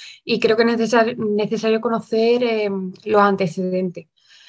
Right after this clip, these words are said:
¿A qué me refiero con esto? Si anteriormente en nuestra vida no hemos mantenido relaciones, muchas relaciones de amistad,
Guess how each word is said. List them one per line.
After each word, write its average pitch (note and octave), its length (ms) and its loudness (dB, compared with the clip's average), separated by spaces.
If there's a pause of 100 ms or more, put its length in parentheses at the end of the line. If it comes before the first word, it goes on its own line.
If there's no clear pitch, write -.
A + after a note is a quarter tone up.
¿A G3 100 0
qué G#3 60 6
me G#3+ 80 4
refiero G#3+ 300 2
con A#3 180 0
esto? A#3+ 300 -2
Si G3 520 2
anteriormente G3+ 580 0
en G#3 60 -4
nuestra G#3 240 -4
vida A3 220 0
no F#3+ 100 -2
hemos F#3+ 220 0
mantenido G3 440 0
relaciones, G3 1000 -2
muchas G3 300 -4
relaciones G#3 520 -4
de A3 120 -2
amistad, G#3 480 0